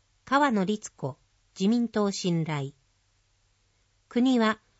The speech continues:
待機児童の解消及び保育士の待遇改善を最優先課題として実施し、平成三十二年度末までに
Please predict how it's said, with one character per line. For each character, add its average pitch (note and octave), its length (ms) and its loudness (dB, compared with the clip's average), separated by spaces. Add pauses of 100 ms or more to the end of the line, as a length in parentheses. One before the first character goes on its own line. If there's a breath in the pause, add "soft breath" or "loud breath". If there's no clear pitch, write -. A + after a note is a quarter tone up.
(400)
待 C#4+ 180 0
機 D#4 160 -2
児 C#4+ 120 -4
童 B3 220 4
の E3 120 0
解 G3+ 280 -2
消 F3+ 460 -2
及 G#3+ 240 2
び G3+ 220 -4 (420)
保 C#4 160 0
育 D4+ 200 -4
士 - 140 -2
の A3 80 4
待 A3+ 320 0
遇 B3+ 200 0
改 A#3 280 0
善 G#3+ 320 2
を G3 180 0 (240)
最 C4+ 340 0
優 C#4+ 140 0
先 C#4 280 -2
課 C#4 180 -2
題 A3+ 200 2
と D#3+ 140 -4
し - 100 -8
て D#3 140 -2
実 D#3 140 -6
施 - 260 -8
し、 - 300 -10 (720)
平 D4 200 -2
成 D#4 240 0
三 D4+ 280 0
十 A3+ 220 2
二 F#3+ 140 4
年 B3+ 240 2
度 B3 120 2 (160)
末 G#3+ 120 0
ま F#3+ 120 4
で E3 160 0
に C#3 180 -2